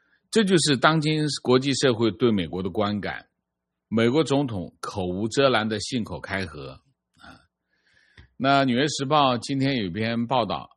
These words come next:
题目叫《中等国家为何对，呃，川习会感到担忧》啊。那报道指出，波兰即将启用韩国坦克的生产线，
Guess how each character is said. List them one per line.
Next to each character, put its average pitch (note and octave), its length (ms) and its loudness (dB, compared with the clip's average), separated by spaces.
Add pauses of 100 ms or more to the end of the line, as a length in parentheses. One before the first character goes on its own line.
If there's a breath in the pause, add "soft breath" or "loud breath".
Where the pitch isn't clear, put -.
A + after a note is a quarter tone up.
(120)
题 A#2+ 160 -4
目 B2 140 0
叫 A2 220 -2 (260)
《中 G3 280 -2
等 G2 240 -2
国 G2 220 -2
家 A#2 340 -2 (280)
为 G#3 280 2
何 G#2+ 240 -4
对， A#2+ 400 -2 (1700)
呃， E2+ 420 -6
川 C#3+ 400 4
习 G#2 260 -4
会 B2+ 440 -2 (160)
感 C#2+ 240 -8
到 E2+ 120 -8
担 G#2 300 -2
忧》 A2 320 -2 (260)
啊。 - 200 -20 (880)
那 B2+ 200 0
报 D#3 200 4
道 D3 160 4
指 G2 180 -6
出， C3 340 -8 (560)
波 F#3 240 6
兰 A#2+ 320 2
即 C#3+ 200 -6
将 C3 240 2
启 E2 260 -8
用 B2 400 -4 (480)
韩 A#2+ 560 -6
国 A#2+ 540 0
坦 E2+ 260 -8
克 B2+ 180 0
的 G2 160 -2
生 B2 200 -4
产 F2+ 180 -8
线， B2 320 -6